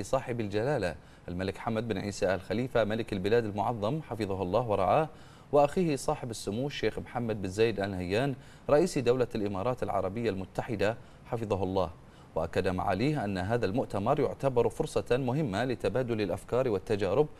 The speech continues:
والاستفادة من أفضل الممارسات الحكومية حول العالم في مجالات التسامح والتعايش وتعزيز العمل المشترك لاستحداث سياسات حكومية عالمية داعمة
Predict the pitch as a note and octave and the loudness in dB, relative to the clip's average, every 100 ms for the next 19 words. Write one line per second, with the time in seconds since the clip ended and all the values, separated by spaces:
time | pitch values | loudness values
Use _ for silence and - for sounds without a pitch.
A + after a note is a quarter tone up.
0 | - - - D#3 D#3 D3 D3+ G3 D3 C#3 | -20 -2 4 4 2 -2 2 4 6 4
1 | G#2+ G2 - C3+ - C3 C3 C3+ A2 A2+ | 2 -4 -6 -8 -6 0 2 2 -2 -2
2 | C#3 A2 G#2+ C3+ - - G#2 B2 C#3 F#2+ | 0 0 0 -4 -6 -8 -2 0 0 0
3 | C3+ - - - D#3+ B2 F#2+ - D3 A2 | 0 -4 -18 -4 0 2 2 0 0 -2
4 | F#2 - - - A2 F#2+ F#2 F#2 B2 - | -2 -6 -18 -8 -4 -2 0 2 2 0
5 | - G2 - A#2+ C#3 - D3+ G#2 G2+ A2+ | -4 -2 0 0 -2 -2 0 2 4 4
6 | D3+ B2 - - - - - E3 C#3+ F#3+ | 4 2 -4 -12 -14 -2 4 4 4 2
7 | D3+ A#2 D3 C3+ G#2 F#2+ A#2+ - A2 C#3 | 2 2 2 0 -4 -4 -4 0 0 0
8 | A2+ - - A#2 B2+ A#2 - G#2 F#2 B2 | -6 -8 -4 2 2 0 -2 0 2 0
9 | A#2+ A2 - - G2+ C3 A#2+ A2 G2+ F#2+ | 0 -4 -6 -4 -2 0 0 0 -2 -2
10 | C#3 A2 B2 C#3 D#3 G2 G#2+ | 0 0 2 2 2 0 -2